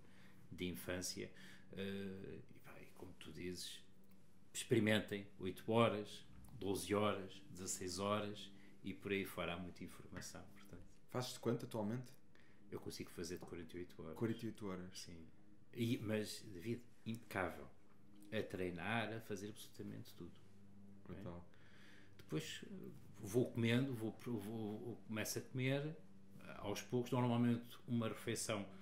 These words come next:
Speaker 1: com gordura e com um pouco de proteína, mas mais gordura, se calhar um bocadinho também de fibra, para o, o estômago, porque nós sofremos alterações de uma forma muito rápida.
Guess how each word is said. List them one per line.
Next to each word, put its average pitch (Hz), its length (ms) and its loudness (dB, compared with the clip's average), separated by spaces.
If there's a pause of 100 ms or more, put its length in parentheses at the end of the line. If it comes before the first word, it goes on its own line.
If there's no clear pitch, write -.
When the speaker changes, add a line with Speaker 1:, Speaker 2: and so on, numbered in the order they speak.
(320)
Speaker 1:
com 117 200 4
gordura 107 680 4 (640)
e 107 140 0
com 104 200 -2
um 104 120 0
pouco - 320 -2
de - 80 -12
proteína, 110 640 0
mas 113 220 -2
mais 101 260 -2
gordura, 117 420 0
se - 120 -2
calhar 107 180 0
um 104 40 -2
bocadinho 104 340 -2
também 107 260 -2
de 107 100 -8
fibra, 139 560 2 (460)
para 107 180 8
o, 110 240 4
o 110 40 -2
estômago, 120 340 4
porque - 240 -14
nós 147 480 4
sofremos - 680 0
alterações 139 600 2
de 135 60 -6
uma 139 140 -2
forma 147 420 0 (400)
muito 139 340 2
rápida. 135 560 4